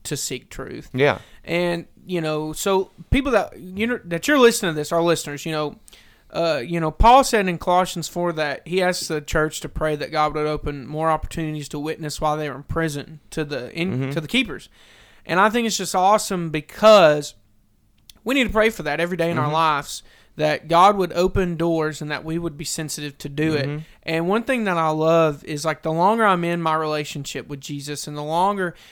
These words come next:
Speaker 1: that he's discipling me and I'm growing in sanctification, you find yourselves, and I find myself coming to the same point Cody was at this morning where,
Speaker 2: Yeah.
Speaker 1: like, there's no second thought.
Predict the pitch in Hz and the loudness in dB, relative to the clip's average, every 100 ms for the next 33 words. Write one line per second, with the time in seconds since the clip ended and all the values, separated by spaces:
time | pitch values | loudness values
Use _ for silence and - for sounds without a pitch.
0 | _ 151 - 180 185 147 147 - 156 170 | _ -10 -6 -4 -4 -4 -6 0 2 4
1 | 170 147 147 147 147 139 131 151 156 175 | 2 -4 -6 -10 -10 -10 -6 -6 -2 0
2 | 170 - 175 156 147 156 - 160 160 - | 0 -4 -6 -6 -10 -10 -6 -4 -4 -4
3 | 147 - - - - 165 196 196 190 214 | -8 -12 -20 -20 -10 -4 -2 2 4 6
4 | 226 185 151 - 156 151 151 - 165 185 | 4 0 -2 -2 0 0 0 -2 0 2
5 | 196 180 180 190 - 160 147 - 170 160 | 0 2 2 2 0 -2 -4 -4 -4 -4
6 | 143 139 170 151 139 143 127 - 156 180 | -6 -6 -4 -4 -4 -6 -8 -4 -2 -2
7 | 147 143 139 180 - 175 190 170 156 151 | -4 -6 -8 -10 -6 -2 0 0 -2 -4
8 | 139 - - - _ _ _ _ 196 208 | -4 -10 -20 -20 _ _ _ _ -4 0
9 | 233 226 240 180 151 240 175 - | 0 2 2 2 4 6 6 2